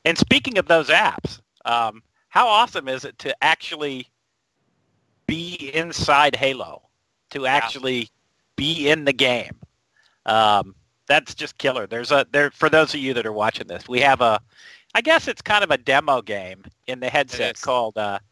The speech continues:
Speaker 1: Halo Recruit. And, uh, you're essentially in the game Halo. You come up, Cortana talks to you.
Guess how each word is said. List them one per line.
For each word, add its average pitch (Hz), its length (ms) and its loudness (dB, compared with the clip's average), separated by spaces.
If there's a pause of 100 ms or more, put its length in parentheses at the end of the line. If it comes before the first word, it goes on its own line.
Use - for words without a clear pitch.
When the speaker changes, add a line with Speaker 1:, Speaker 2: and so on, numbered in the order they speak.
(140)
Speaker 1:
Halo 156 240 0
Recruit. 123 540 -12 (580)
And, 113 380 -4
uh, 107 220 0 (100)
you're 147 220 0
essentially 147 840 -2 (220)
in 143 160 0
the 147 80 -4
game 135 260 0
Halo. 151 300 0
You 107 160 -10
come 123 240 -4
up, 135 280 4
Cortana 123 540 -4
talks 123 400 2
to - 100 -12
you. 113 320 -6